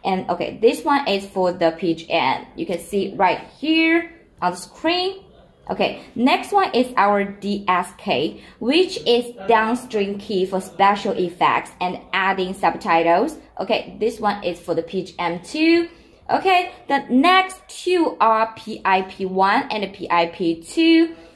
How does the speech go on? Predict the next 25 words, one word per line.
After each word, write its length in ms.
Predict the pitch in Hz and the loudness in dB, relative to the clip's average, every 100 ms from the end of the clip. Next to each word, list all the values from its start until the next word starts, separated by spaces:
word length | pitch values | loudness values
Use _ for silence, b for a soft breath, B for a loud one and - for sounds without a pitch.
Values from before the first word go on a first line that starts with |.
| B B | B B
And 600 | 240 254 254 254 254 233 | 2 4 4 4 2 0
the 80 | 226 | 0
position 640 | 226 226 190 285 330 415 415 | 2 0 2 0 2 4 4
and 160 | - 214 | 4 0
the 100 | 202 | -2
size 500 | 202 196 175 185 196 | 0 2 2 2 -2
can 160 | 214 175 | -6 -4
be 120 | 175 | -6
changed 560 | - - 208 165 160 - _ | -6 -2 0 0 -4 -14 _
through 240 | 190 185 - | -2 0 2
operation 720 | 156 180 - 190 190 180 - - | 0 0 -2 -2 0 -2 -2 -2
menu 480 | 170 170 160 143 - | 2 2 2 -4 -2
right 260 | 143 135 | 0 0
here. 560 | - - 156 156 240 - B B - | -4 -8 2 4 4 0 B B 0
Most 320 | 381 440 440 | 2 2 2
importantly, 880 | 403 392 381 381 254 185 202 240 - | -2 2 2 2 2 0 0 -4 -4
the 220 | 226 226 - | 2 2 0
P 200 | - 262 | -4 0
I 320 | 247 233 - - - _ - | 4 4 2 -8 -20 _ -10
P 240 | 247 226 | -4 -4
videos 680 | 196 226 349 427 415 403 - | -2 2 4 6 4 0 -2
can 200 | 226 202 | -2 0
be 140 | 202 | -2
switched 500 | 202 185 202 214 - | -6 -4 -4 -4 -10
from 300 | - 190 180 | -4 2 2